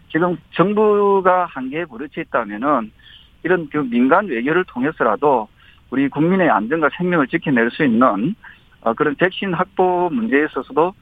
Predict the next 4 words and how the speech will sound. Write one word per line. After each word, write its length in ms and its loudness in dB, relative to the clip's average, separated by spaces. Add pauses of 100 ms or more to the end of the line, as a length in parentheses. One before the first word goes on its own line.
(480)
충분히 440 0
좀 260 2 (1080)
그 520 2
이재용, 760 2